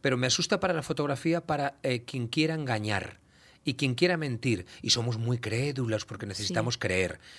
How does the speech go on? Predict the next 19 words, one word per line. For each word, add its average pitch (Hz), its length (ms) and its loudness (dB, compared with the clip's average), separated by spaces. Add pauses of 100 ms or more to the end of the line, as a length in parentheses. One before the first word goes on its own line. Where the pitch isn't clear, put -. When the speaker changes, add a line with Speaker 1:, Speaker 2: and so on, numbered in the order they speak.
(140)
Speaker 1:
Entonces - 200 0
creo 180 220 4
que - 80 2
en 143 80 2
la 117 140 4
fotografía 107 960 4
o 131 100 6
en 113 80 6
un 101 160 0
audio, 139 480 6 (460)
esto 151 240 4
es 175 80 -4
lo 202 100 -2
que 185 80 4
ha 139 60 4
dicho 147 500 2
y 117 80 -4
se - 160 2
oyen 107 320 0